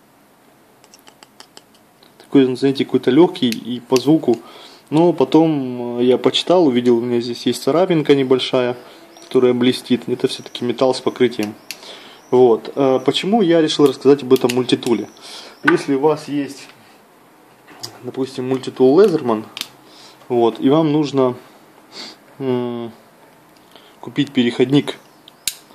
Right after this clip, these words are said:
для бит, да, чтобы закручивать разные вещи, то вот переходник для бит стоит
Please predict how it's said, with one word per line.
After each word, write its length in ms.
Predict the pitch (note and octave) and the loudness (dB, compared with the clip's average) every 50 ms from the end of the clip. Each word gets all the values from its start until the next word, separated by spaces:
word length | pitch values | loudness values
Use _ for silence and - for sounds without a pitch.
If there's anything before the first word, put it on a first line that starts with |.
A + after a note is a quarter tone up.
| _ _ _ _ _ _ - | _ _ _ _ _ _ -4
для 180 | B2 B2 C3 | 0 2 2
бит, 320 | B2+ B2 A#2+ A2+ - - - - - _ _ _ - | 2 0 -4 -6 -8 -10 -20 -20 -20 _ _ _ -4
да, 280 | C3+ D3 F#3 G#3+ G3+ - - - _ _ _ _ _ _ _ _ - - - - _ _ - | 0 0 0 0 -2 -8 -14 -20 _ _ _ _ _ _ _ _ -20 -20 -20 -20 _ _ -20
чтобы 580 | - - C3+ B2+ A#2+ B2 B2 A#2+ A#2+ A#2+ A#2+ | -6 -2 -2 0 4 4 4 6 4 4 2
закручивать 580 | A2+ A2+ B2+ - - C3+ B2 - - A#2 A2+ A#2 | 2 0 0 0 0 -2 -2 -2 -2 -2 0 2
разные 440 | B2 B2 A#2 A2+ A2+ A2+ A2 A#2 A#2 - - _ _ _ _ _ _ _ _ | 2 0 0 0 -2 -4 -6 -6 -10 -14 -20 _ _ _ _ _ _ _ _
вещи, 400 | - B2+ B2 A#2 - - - - - - - - - - - - - - | 0 0 0 0 -2 -6 -10 -14 -16 -18 -20 -20 -18 -20 -20 -14 -4 0
то 100 | C#3+ C#3+ | 2 4
вот 180 | C#3 C#3 C#3 | 4 4 2
переходник 680 | C#3 D3 D3 D#3 D#3 - E3+ F#3 B3 C#4+ C#4 C#4 - - - _ _ _ _ _ _ - _ _ - | 2 0 0 0 0 0 2 4 4 4 4 2 -4 -14 -18 _ _ _ _ _ _ -20 _ _ -4
для 200 | B2 C3 C3 B2+ | 0 2 2 2
бит 380 | A#2 A2+ A#2+ C3+ B2+ - - - - - - _ _ _ - - - - - _ - | 2 -2 -4 -6 -6 -6 -10 -20 -20 -20 -20 _ _ _ -20 -20 -20 -20 -20 _ -20
стоит 580 | - - - - F#3 A3 A3+ G#3+ G3+ G#3 - | -20 -2 2 4 4 6 6 2 0 -2 -8